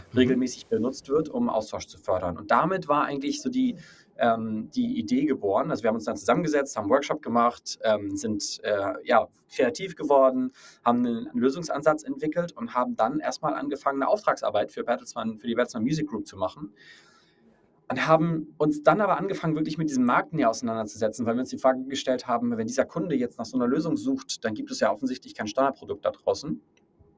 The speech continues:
Speaker 2: Und haben herausgefunden, dass das Intranet wirklich was sehr eingestaubt altmodisches war
Speaker 1: Mhm.
Speaker 2: und zum größten
Speaker 1: Ja.
Speaker 2: Teil auch immer noch ist.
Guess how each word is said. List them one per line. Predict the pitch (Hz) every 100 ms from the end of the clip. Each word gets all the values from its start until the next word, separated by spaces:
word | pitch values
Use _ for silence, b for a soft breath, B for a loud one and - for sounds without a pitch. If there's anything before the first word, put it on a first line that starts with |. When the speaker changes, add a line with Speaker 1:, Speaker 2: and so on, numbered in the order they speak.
| _ -
Speaker 2:
Und | 123 123 - B B -
haben | 127
herausgefunden, | 120 123 - 104 156 151 135
dass | 117 -
das | 113 113 - -
Intranet | 156 - - 104 101 156 147
wirklich | 120 120 -
was | 120 -
sehr | 120 -
eingestaubt | 135 151 - 117 - -
altmodisches | 127 147 117 107 - 104 - - _ _ 92
war | 90 113 117
Speaker 1:
Mhm. | 131
Speaker 2:
und | 233
zum | - 214
größten | - 117 101
Speaker 1:
Ja. |
Speaker 2:
Teil | 104 104
auch |
immer | - 92
noch | - -
ist. | 120 - -